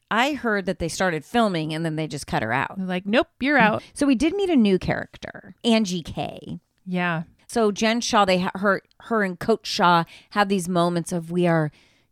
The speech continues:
Speaker 1: cutting back. We moved out of our big estate. We're gonna move into a smaller house.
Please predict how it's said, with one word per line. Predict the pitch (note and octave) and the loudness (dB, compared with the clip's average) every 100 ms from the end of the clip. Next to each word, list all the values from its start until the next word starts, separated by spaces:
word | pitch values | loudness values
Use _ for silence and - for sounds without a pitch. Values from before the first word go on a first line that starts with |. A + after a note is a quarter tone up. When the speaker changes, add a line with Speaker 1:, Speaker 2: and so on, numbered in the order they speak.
| - | -6
Speaker 1:
cutting | C4+ C#4 B3+ | -2 0 0
back. | G#3 G3+ G#3 G#3 - | 2 4 6 4 2
We | F#3+ | 0
moved | G3 A#3 B3+ | 0 2 2
out | A3 | 2
of | G#3+ | 2
our | G#3+ | 2
big | F#3+ G#3 | 2 2
estate. | G#3+ - - G#3+ F#3+ F#3+ F#3 | 0 -4 -2 2 4 2 0
We're | F3+ | -2
gonna | F#3+ F3+ | -2 -2
move | F3 F#3+ G3+ | -2 -2 -2
into | A3+ A3 | 0 0
a | |
smaller | G#3 - A3+ G3+ G3+ G3+ F#3+ | 0 -4 -4 0 0 0 -2
house. | - F#3+ G3 F#3+ G3 G3 | 0 2 4 6 4 2